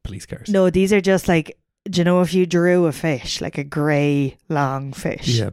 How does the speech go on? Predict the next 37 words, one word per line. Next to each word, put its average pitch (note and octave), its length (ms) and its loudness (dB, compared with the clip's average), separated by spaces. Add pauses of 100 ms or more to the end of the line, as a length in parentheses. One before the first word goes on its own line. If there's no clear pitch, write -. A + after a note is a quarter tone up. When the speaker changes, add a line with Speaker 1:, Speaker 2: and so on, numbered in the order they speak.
Speaker 1:
boring G2+ 480 -4
fish. - 440 -12 (120)
Speaker 2:
Exactly D3+ 640 -2
what C#3 160 -6
these D3 220 -4
Speaker 1:
Yeah. D#2 80 -6
Speaker 2:
are. - 100 -12 (200)
Speaker 1:
But A#2 120 -4
maybe B2+ 180 0
Speaker 2:
Yeah. F3+ 200 0 (100)
Speaker 1:
quite E3+ 240 -2
scrumptious. - 580 -8 (540)
Well, D#3 100 -2
that G3+ 240 -2
is F#3+ 160 0
a F3 40 -2
good, F3 280 0
that's F3 240 -2
a - 20 -8
good D#3 160 0
input. B2 460 -4
Speaker 2:
That's A#3 260 0
it. - 200 -4
Oh, D#4+ 840 4
spoken D#4 480 2
like C#4+ 220 4
someone C4 340 4
who B3 140 6
has B3 220 6
a A3 120 4
better C4+ 640 2
Speaker 1:
Oh, F4 40 2
Speaker 2:
story. C4+ 1080 4
Speaker 1:
I F3+ 80 4
don't G#3+ 380 -2
know D#3+ 360 2
if - 300 -4